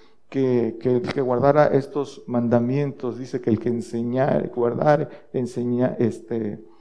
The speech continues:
hiciere y enseñar estos mandamientos, será bienaventurado y llamado grande en, en los cielos. Concluimos, dice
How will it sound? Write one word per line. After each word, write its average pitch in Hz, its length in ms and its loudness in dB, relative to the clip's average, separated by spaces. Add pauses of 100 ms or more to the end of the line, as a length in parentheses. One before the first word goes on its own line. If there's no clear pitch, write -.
(140)
hiciere 151 500 8
y 113 220 0
enseñar 120 420 0
estos 135 240 -4
mandamientos, 120 640 -4 (160)
será 127 380 0
bienaventurado 123 760 0
y 123 40 -6
llamado 120 460 -2
grande 117 460 4 (160)
en, 98 260 -6 (300)
en 110 160 2
los 101 120 -4
cielos. 98 380 -2 (540)
Concluimos, 135 480 0
dice 151 320 0